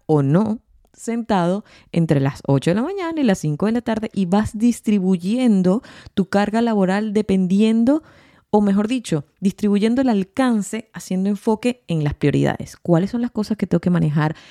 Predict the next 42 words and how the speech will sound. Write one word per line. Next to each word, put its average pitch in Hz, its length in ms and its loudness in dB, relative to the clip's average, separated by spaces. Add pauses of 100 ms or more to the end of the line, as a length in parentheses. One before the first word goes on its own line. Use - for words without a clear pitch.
(220)
en 180 180 4
la, 170 180 2
a - 60 2
las 160 140 4
primeras 160 440 2
horas 202 200 4
para 165 260 0
que 151 280 -4
el 151 100 2
ciclo 190 600 0
pueda 165 300 2
seguir 156 400 2
funcionando 190 720 0
y 180 160 2
el 151 220 2
resto 175 400 0
de, 185 260 2 (320)
eh, 165 240 2
las 151 220 2
otras 185 260 2
tuercas 208 340 0
que - 120 -12
están 165 180 -8
involucradas 175 720 -2
en 165 160 4
esa 156 200 0
estructura 175 440 2
completa 175 400 -2
puedan 160 300 0
seguir 160 240 -10
funcionando? 196 580 -4 (320)
¿Y - 80 -6
cuáles 180 260 4
son 196 160 -2
las 196 120 -2
prioridades? 165 600 0
No 156 140 -2
necesariamente 175 720 -2 (240)
tengo 180 140 4
que 202 80 -4
estar 180 200 -6
trabajando. 175 460 0